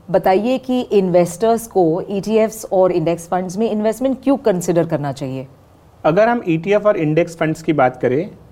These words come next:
Speaker 2: तो investors के लिए ये बहुत ही simple solution है investments के लिए, जहाँ पे वो market में participate करके अपने लिए long term wealth create कर सकते हैं।
Speaker 1: हम्म।
Speaker 2: Having said that,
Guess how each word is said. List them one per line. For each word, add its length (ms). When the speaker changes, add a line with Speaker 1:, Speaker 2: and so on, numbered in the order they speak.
Speaker 2:
तो 60
investors 640
के 160
लिए 300
ये 80
बहुत 420
ही 300
simple 560
solution 540
है 160
investments 540
के 100
लिए, 280
जहाँ 280
पे 80
वो 140
market 460
में 80
participate 720
करके 320
अपने 280
लिए 200
long 340
term 140
wealth 260
create 260
कर 120
सकते 320
हैं। 160
Speaker 1:
हम्म। 280
Speaker 2:
Having 240
said 280
that, 180